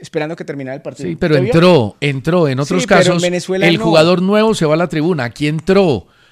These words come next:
Speaker 2: aquí entró. Ahora
Speaker 1: No es casualidad que en Venezuela, como no tenía la tribuna pidiendo a Dairo, no lo hubiera metido.
Speaker 2: Bueno, yo no creo que haya sido un contentillo. Lo llamó y eso es importante. Lo que pasa es que aquí,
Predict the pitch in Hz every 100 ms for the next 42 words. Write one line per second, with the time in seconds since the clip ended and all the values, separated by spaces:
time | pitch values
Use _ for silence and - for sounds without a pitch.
0 | _ _ 139 131 156 156 185 190 135 -
1 | 147 180 120 90 175 208 247 247 - -
2 | 269 - 226 180 165 202 285 _ _ _
3 | _ 156 151 147 143 175 185 202 175 151
4 | 185 190 190 185 143 147 170 160 147 165
5 | 180 180 143 127 131 131 123 - - 185
6 | 143 - 143 220 226 185 196 175 175 156
7 | 180 165 170 127 113 165 139 104 110 123
8 | 120 131 180 180 175 185 139 120 165 123
9 | 107 101 104 123 190 151 175 170